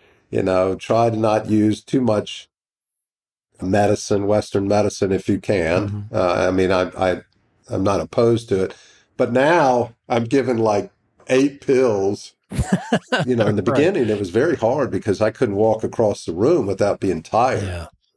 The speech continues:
Speaker 1: So I had to kind of rehabilitate myself. And I, I did. I went through this cardio, this cardiac rehab, but I also did my own rehab here. So we have two sets of stairs, and it was in the middle of winter. And so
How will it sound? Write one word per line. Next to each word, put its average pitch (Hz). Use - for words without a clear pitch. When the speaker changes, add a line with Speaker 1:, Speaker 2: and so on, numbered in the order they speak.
Speaker 1:
So 117
I -
had 147
to 110
kind 117
of 85
rehabilitate 117
myself. 92
And 131
I, 139
I 123
did. 120
I 110
went 113
through 107
this 101
cardio, 104
this -
cardiac 104
rehab, 95
but 110
I 110
also 139
did 113
my 104
own 156
rehab 95
here. 95
So -
we 127
have 117
two -
sets -
of 113
stairs, 131
and 123
it 120
was 117
in 123
the 113
middle 131
of 107
winter. 127
And 113
so -